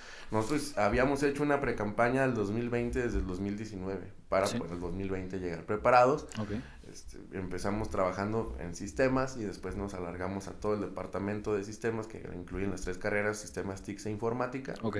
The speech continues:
Speaker 1: Y luego nos fuimos, eh, acrecentando en la zona norte, que es sistemas, tics, informática, bi-, química, bioquímica, eléctrica, electrónica, mecánica, mecatrónica, industrial.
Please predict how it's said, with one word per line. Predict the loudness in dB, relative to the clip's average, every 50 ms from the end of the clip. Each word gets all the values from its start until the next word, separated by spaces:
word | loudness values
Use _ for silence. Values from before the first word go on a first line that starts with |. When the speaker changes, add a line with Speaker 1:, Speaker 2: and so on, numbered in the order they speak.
| 0 0 -2
Speaker 1:
Y | -2
luego | 0 2 4 4 4 4 2 0 -4 -6 -4
nos | -4 -4 -4 -4 -4
fuimos, | -4 -4 -2 -2 -2 0
eh, | 0 0 0 -2
acrecentando | -4 -4 -4 -4 -4 -4 -4 -2 2 2 2 2 2 0
en | -2 -2
la | -4
zona | -2 -2 -2 0 0
norte, | 2 0 0 0 -2 -6 -8 -8
que | -8 -6 -6 -4
es | -6 -6 -10 -14 -18 -18 -16 -14
sistemas, | -14 -12 -6 -4 -2 -2 -2 -2 -4 -6 -8 -6
tics, | -6 -4 -4 -4 -6 -6
informática, | -6 -6 -4 -4 -2 0 -2 -2 -2 -4 -6 -4 -4 -2 -2 -2
bi-, | -4 -6 -6
química, | -6 -6 -4 -2 -2 -2 -2 -2 -2
bioquímica, | -2 0 -2 -2 -4 -4 -4 -4 -4 -4 -4
eléctrica, | -4 -4 -4 -4 -6 -6 -6 -4
electrónica, | -6 -6 -4 -4 -4 -4 -4 -4 -4 -6
mecánica, | -6 -8 -6 -6 -4 -4 -2 -2 -2
mecatrónica, | -2 -2 -4 -4 -4 -4 -4 -4 -4 -4 -4 -2
industrial. | 0 0 0 0 0 0 0 0 0 -4